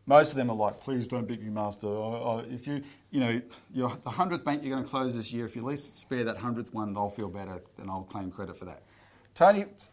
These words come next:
what's happened is, as more and more politicians are now piling on this issue because we've made it an issue,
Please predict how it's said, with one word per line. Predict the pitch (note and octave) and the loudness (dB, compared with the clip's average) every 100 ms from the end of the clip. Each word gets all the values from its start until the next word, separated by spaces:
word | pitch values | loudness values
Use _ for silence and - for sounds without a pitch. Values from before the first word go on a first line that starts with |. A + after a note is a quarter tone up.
| - | 0
what's | D3+ E3 | 4 8
happened | G3+ A#3 A3 | 8 8 6
is, | C3 | 0
as | B2+ B2+ | 0 2
more | D3+ G#3 | 6 6
and | |
more | F3 D3 | 6 2
politicians | - C#3 A#2 C#3+ A#2+ A2 | 6 4 4 -4 -6 -4
are | |
now | A2+ G#2+ | -2 -2
piling | - B2 A2+ G#2 | 2 2 4 0
on | G2+ | -4
this | G2 G2+ | -4 -6
issue | G2+ - - - _ _ - | -8 -10 -14 -20 _ _ -12
because | G2+ A#2+ G2+ | -6 -4 -2
we've | A2+ | -4
made | G2 G2+ G2+ | -2 -2 -4
it | |
an | E2+ D#2 | -8 -12
issue, | - - | -14 -16